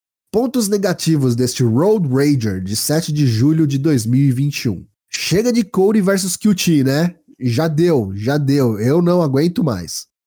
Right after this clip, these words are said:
Pra quem é mais ligado no wrestling do que em promos e desenvolvimento de histórias,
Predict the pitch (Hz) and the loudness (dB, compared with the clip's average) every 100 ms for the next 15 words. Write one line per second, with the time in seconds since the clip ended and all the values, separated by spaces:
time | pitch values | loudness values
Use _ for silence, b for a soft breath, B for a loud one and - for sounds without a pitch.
0 | _ _ - 156 - 170 180 170 147 165 | _ _ -4 -4 -2 0 2 0 0 0
1 | 143 135 131 139 190 180 208 - 123 101 | 0 0 0 2 2 2 2 -2 -4 -6
2 | 90 151 185 208 160 147 147 131 127 120 | -2 -4 0 0 0 -2 -2 0 0 0
3 | 123 127 131 123 120 117 107 120 160 - | -2 -2 0 0 -2 -2 -2 -2 -4 -2
4 | - 180 151 98 | -2 0 0 -2